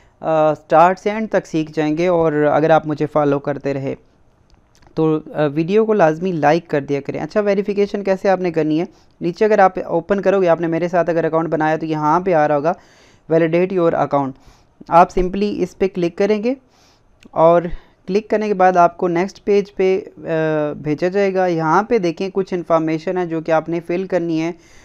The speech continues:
और ये इन्फॉर्मेशन आपको सही अच्छे तरीके से फिल करनी है। ये जो ऑप्शन आ रहा है, यहाँ पे आपसे पूछा जा रहा है कि आप, अ, जो है वो, अ, यूएस के, अ,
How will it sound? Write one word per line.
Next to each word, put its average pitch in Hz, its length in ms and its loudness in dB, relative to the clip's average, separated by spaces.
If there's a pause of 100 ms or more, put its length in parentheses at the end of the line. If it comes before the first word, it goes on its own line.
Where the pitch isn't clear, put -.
(240)
और 160 100 -4
ये 180 80 4
इन्फॉर्मेशन 175 680 0
आपको - 320 -4
सही 151 300 -2
अच्छे 160 200 -6
तरीके 147 280 -4
से 156 100 -12
फिल 143 220 -8
करनी 131 320 -8
है। 131 100 -12 (480)
ये 175 280 0
जो 247 80 0
ऑप्शन 220 360 4
आ 190 160 6
रहा 190 120 4
है, 196 100 -4 (280)
यहाँ 165 180 4
पे 196 120 -2
आपसे 185 360 2
पूछा 180 300 -2
जा 165 240 6
रहा 175 100 4
है 190 80 2
कि 180 340 0
आप, 160 460 4
अ, 170 300 4
जो 156 200 -4
है 160 280 0
वो, 151 320 -2
अ, 147 360 -2
यूएस 175 560 0
के, 190 360 0
अ, 190 40 -10